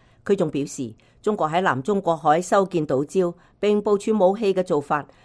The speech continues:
同俄羅斯吞併克里米亞相似。呢一位前石油公司嘅高管喺聽證會上指責北京，宣稱控制嗰一啲並不正當屬於中國嘅領土，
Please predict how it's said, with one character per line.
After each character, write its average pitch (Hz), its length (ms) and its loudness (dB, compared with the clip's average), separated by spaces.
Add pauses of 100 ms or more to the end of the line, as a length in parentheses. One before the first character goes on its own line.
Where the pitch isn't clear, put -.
(160)
同 185 220 0
俄 180 80 6
羅 175 120 4
斯 311 220 -4
吞 277 200 -2
併 202 180 -2
克 202 160 0
里 151 160 0
米 160 60 -2
亞 143 280 -2
相 143 260 -4
似。 98 280 -14 (760)
呢 165 100 0
一 185 80 4
位 160 200 2
前 135 240 -4
石 156 160 -2
油 135 140 0
公 214 200 0
司 208 240 -4
嘅 175 200 0
高 180 180 0
管 143 320 0
喺 170 220 -2
聽 180 160 -2
證 160 180 -2
會 160 140 0
上 147 280 0
指 165 160 -6
責 156 160 -2
北 147 220 -6
京， 143 220 -6 (400)
宣 294 200 0
稱 285 200 -2
控 202 200 2
制 196 60 0
嗰 180 300 4
一 208 60 2
啲 208 380 0
並 165 200 0
不 214 140 0
正 160 260 -2
當 156 240 2
屬 180 200 -2
於 185 140 -4
中 185 220 -2
國 139 160 -4
嘅 131 80 -8
領 120 180 -6
土， 110 300 -12